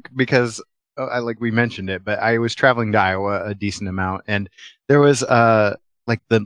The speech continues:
Lake Manawa commercials, which we've heard since we were kids on the radio, and it's like, "Cross the river for great deals,"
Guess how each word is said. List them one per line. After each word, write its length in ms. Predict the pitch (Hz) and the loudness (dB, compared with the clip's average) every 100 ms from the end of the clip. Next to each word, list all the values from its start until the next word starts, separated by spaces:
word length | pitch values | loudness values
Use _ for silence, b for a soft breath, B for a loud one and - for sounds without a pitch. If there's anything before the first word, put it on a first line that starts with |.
| - | -2
Lake 280 | 117 123 - | 0 0 -2
Manawa 840 | 104 101 107 113 107 101 98 95 92 _ | -8 0 0 0 0 0 0 -2 -6 _
commercials, 600 | 104 98 - 113 113 - | -6 -4 -2 -4 -4 -6
which 180 | 104 117 | -6 0
we've 160 | 113 98 | 0 2
heard 340 | 110 104 98 | 0 0 -2
since 220 | 107 98 | -6 -4
we 120 | 104 95 | -2 -2
were 100 | 92 | -2
kids 460 | - 175 98 90 - B B _ _ - | 0 2 2 -2 -16 B B _ _ -2
on 180 | 110 101 | -2 0
the 60 | |
radio, 480 | 104 151 107 92 98 - | 2 2 2 -2 -6 -4
and 180 | 110 107 | -4 -4
it's 220 | 113 - | -4 0
like, 280 | 107 - - | 0 -2 -12
"Cross 400 | - 95 101 - | -6 0 0 0
the 80 | 147 | 2
river 280 | 202 160 117 | 2 4 0
for 140 | 113 | -2
great 360 | 98 131 139 - | -2 -2 -2 0
deals," 420 | 185 185 117 | 2 4 4